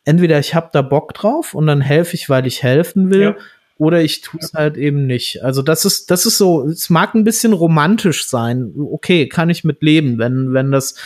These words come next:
Speaker 1: für viele vielleicht auch ein Grund ist zu sagen, ähm, ich,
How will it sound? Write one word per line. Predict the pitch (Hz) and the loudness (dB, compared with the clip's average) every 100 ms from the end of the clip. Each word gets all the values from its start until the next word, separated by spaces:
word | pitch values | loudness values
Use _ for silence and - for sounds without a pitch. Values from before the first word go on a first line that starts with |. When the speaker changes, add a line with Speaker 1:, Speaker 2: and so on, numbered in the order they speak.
| - - | -20 -20
Speaker 1:
für | - 151 | -4 -2
viele | 135 170 170 | 0 2 2
vielleicht | 160 143 139 147 - | 2 0 2 2 0
auch | 107 135 143 | -2 0 -2
ein | 135 | -4
Grund | - 156 165 | 0 0 0
ist | 139 - | -4 -4
zu | 139 | -4
sagen, | 135 131 139 139 - - - - | 0 2 2 0 -4 -10 -14 -2
ähm, | 135 135 - | 0 2 0
ich, | 135 | -6